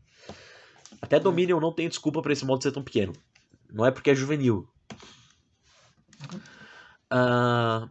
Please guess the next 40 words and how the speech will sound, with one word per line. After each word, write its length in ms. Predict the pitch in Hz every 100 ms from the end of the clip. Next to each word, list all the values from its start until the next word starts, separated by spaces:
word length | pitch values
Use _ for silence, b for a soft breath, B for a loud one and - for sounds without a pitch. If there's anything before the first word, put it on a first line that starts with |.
| -
lá 760 | 123 143 160 147 120 107 101
no 100 | 101
meu 120 | 120 135
Instagram, 500 | 127 120 110 135 135
quem 180 | 113 110
segue, 440 | - 107 135 147
vocês 320 | 120 120 120
viram 160 | 120 120
que 80 | 123
eu 40 |
postei 260 | 123 - 123
uma 160 | 120
publicação 680 | 120 117 131 139 135 147 175 170
comparando 580 | 139 131 131 127 135 139
o 340 | 131 127 110
Triceratops 560 | 123 131 123 123 - -
com 80 | 110
os 80 |
Uniceratops 680 | 117 117 143 170 202 - - B B B B B
e 140 | - 202
mostrando 440 | 190 180 165 165
qual 160 | 160 160
que 80 | 180
era 100 | 175
pra 120 | 160
ser 100 | 165
o 40 |
tamanho 260 | 165 151 156
de 80 | 139
verdade, 440 | 147 123 117 104
né? 140 | 98
Que 140 | 98 107
é 140 | 101
a 60 | 101
comparação 500 | 107 117 113 - 120
do 100 | 107
Beasts 360 | 104 151 -
of 160 | 143 120
the 60 | 127
Mesozoic. 640 | 127 123 113 104 95